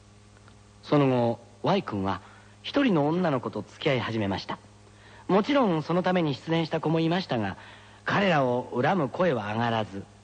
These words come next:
かえって皆が祝福していました。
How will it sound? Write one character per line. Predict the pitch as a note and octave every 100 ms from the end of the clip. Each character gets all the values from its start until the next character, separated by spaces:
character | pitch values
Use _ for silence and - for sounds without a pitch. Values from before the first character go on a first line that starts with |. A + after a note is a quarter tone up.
| -
か | - B3
え | B3
っ |
て | - A2+
皆 | A2+ C#3+
が | A2 E2 -
祝 | - - F#3+
福 | F#3+ -
し | D#3+
て | C#3+
い | A#2
ま | F#2
し |
た。 | -